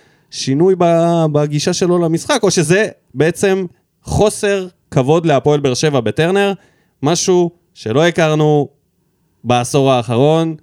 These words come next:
שקבוצות בטרנר עומדות גבוה, לא מפחדות, גם בשתיים אפס. אתה חושב שאיבדנו את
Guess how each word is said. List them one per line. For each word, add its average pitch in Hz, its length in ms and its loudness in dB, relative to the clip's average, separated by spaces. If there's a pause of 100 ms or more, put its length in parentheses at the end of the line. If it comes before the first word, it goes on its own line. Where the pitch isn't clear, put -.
שקבוצות 123 560 -4
בטרנר 147 420 -2
עומדות 123 380 0
גבוה, 151 520 2 (360)
לא 135 160 2
מפחדות, 156 720 0 (340)
גם 131 180 2
בשתיים 107 360 -4
אפס. - 440 -16 (120)
אתה - 80 -10
חושב 104 240 -8
שאיבדנו 123 460 0
את 120 100 -2